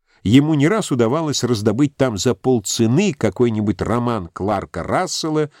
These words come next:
в бумажной обложке. Когда он стоял, склонившись с учёным видом над пёстрой грудой макулатуры, старый том Кроули, Калиф,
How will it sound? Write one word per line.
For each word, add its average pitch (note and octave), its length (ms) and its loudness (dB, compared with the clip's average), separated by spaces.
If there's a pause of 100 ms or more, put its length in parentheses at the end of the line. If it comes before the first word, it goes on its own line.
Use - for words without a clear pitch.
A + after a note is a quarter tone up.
(120)
в E2 140 -10
бумажной E2 640 -4
обложке. C2+ 680 -10 (1600)
Когда E3+ 240 2
он G#3 100 -2
стоял, F3+ 420 0
склонившись C3 720 -2
с - 80 -4
учёным A#2+ 440 0
видом G2+ 500 0
над - 220 -4
пёстрой G#2+ 460 0
грудой F#2 420 0
макулатуры, F2 880 -2 (340)
старый C#3 500 0
том G2+ 260 -2
Кроули, A#2+ 680 0
Калиф, - 680 -4